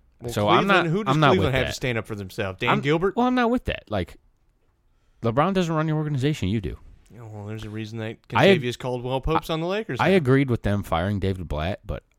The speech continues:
Speaker 2: I mean, hiring Ty Lue, fine. That's whatever.
Speaker 1: I didn't like
Speaker 2: But
Speaker 1: David Blatt getting fired because David Blatt was one of the few people that stood up to LeBron.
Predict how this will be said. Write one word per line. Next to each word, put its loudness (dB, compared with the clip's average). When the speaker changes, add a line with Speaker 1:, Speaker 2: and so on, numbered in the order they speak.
Speaker 2:
I -4
mean, -6
hiring -2
Ty -2
Lue, -4
fine. -8
That's -12
whatever. -12
Speaker 1:
I -16
didn't -12
like -2
Speaker 2:
But 8
Speaker 1:
David -10
Blatt -14
getting -14
fired -12
because -12
David -10
Blatt -8
was -10
one -8
of -10
the -10
few -12
people -8
that -8
stood -10
up -8
to -14
LeBron. -14